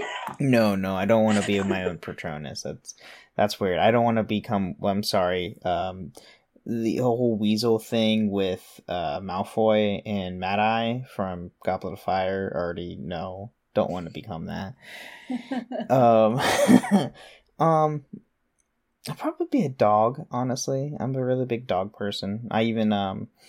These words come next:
Speaker 2: if you ever get to play, if you're, anybody plays Hogwarts, um, Hogwarts Mystery on their phone, where you, like, actually, so far it's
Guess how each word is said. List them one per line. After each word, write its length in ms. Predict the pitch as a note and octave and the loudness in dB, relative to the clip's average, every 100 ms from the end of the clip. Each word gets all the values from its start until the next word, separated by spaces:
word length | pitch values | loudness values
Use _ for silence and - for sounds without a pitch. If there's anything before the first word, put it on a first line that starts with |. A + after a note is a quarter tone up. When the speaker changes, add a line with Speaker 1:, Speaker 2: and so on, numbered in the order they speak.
| - - - | -20 -18 -12
Speaker 2:
if 140 | - | 2
you 80 | C#3 | 2
ever 140 | C3+ | 4
get 180 | C#3 C#3 | 0 -2
to 60 | B2 | -2
play, 480 | - A#2 G#2+ G#2 F#2+ | -4 2 4 2 0
if 120 | G2+ | 0
you're, 200 | A#2 - - | 0 -2 0
anybody 340 | B2+ B2 G#2+ | 0 2 0
plays 440 | - G2+ F#2 F2+ - | 0 0 0 -4 -2
Hogwarts, 680 | G2 G2 F2+ F2+ - - - - | -2 0 -2 -4 -4 -8 -8 -6
um, 640 | F#2 D#2+ C2+ A1+ C2 B2 - _ _ | -2 0 -2 -4 -10 -12 -18 _ _
Hogwarts 360 | - G#2+ G2 - | -6 -2 -2 -4
Mystery 460 | F#2+ - G#2+ G#2+ B2+ _ _ _ _ - | -6 -4 -2 -2 -4 _ _ _ _ -6
on 120 | G2+ | -2
their 180 | G2 F2 | -2 -4
phone, 460 | - G2 F#2 G2 G2+ | -4 -4 -2 -2 -2
where 120 | F2 | -2
you, 160 | D2+ D#2 | -4 -4
like, 200 | D#2 - _ _ | -6 -8 _ _
actually, 440 | - - - E2+ D2 _ _ _ _ _ _ - | -8 -8 -6 -8 -8 _ _ _ _ _ _ -10
so 200 | - G#2+ | 0 0
far 180 | G#2 G2+ | 2 0
it's 360 | F#2 - - | 0 -4 -14